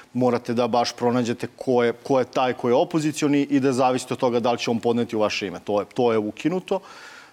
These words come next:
Takođe, e, mislim, postoji, postoji razlog zašto su to uradili. Ranije su neke stranke zloupotrebljavale pravo građana i onda podnosile nenormalan broj prigovora na, na,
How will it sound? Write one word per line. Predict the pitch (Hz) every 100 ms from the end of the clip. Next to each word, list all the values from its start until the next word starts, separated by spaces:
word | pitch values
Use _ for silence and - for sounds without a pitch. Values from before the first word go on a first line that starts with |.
| -
Takođe, | 120 147 151 151 143 156
e, | 147 123 135 135 135 127 - - - _ _ _ _ - _ 127 123
mislim, | 165 156 143 - - 139 - - 139
postoji, | 151 - 190 175
postoji | 175 - 180
razlog | 180 180 165 147
zašto | 151 143
su | - 143
to | 160
uradili. | 151 143 147 165 139
Ranije | 135 156 165 143
su | - 131
neke | 143 139
stranke | - 143 139
zloupotrebljavale | 131 131 135 - 135 143 143 131
pravo | - 123 120
građana | 120 139 156 170 156 - - -
i |
onda | 139 143
podnosile | 139 135 143 - 139
nenormalan | 143 151 127 123 120
broj | 117 123
prigovora | 113 123 120 110 107
na, | 101 98 95 - - - -
na, | 107 95